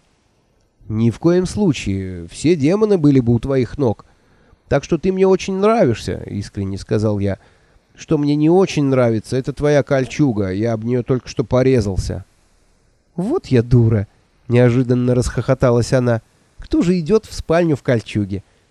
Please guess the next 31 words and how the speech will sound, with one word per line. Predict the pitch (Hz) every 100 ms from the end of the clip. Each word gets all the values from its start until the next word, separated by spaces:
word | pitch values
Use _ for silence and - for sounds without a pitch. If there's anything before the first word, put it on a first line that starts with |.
| -
Совсем | - 143 - 131 127
про | 131
неё | 127 127 117
забыла». | 117 113 110 104 101 _ _ _ _ _ _ _ -
«Ты | 92
сильно | - 233 233
поранился? | - 170 131 104 92 98 95 _ _ _ -
Может | 107 110 107
быть, | 123
тебе | 143 139
нужен | 156 147 165
знахарь?» | 139 185 277 311 180 - _ _ _ _ _ _ _ _ _ _
Я | 113 110
помотал | - 110 113 104 101
головой. | 110 107 98 95 87 - _ _ _ -
«Чуть-чуть, | 220 202 - 104 -
это | - 208 -
ерунда, | 214 214 190 117
забудь. | 117 170 107 - _ _ _ _ _ _ -
Только | 175 175 170
знахаря | 156 117 110 104
нам | 107 107
здесь | 104 104
сейчас | 117 127 110
не | 117
хватало. | 101 127 - 98 95 95 _ _ _ _ -
Просто | 202 220 -
сними | - 190 196 214
свою | - 175 139
кольчугу, | 151 151 - 196 160 107
ладно?» | 110 185 156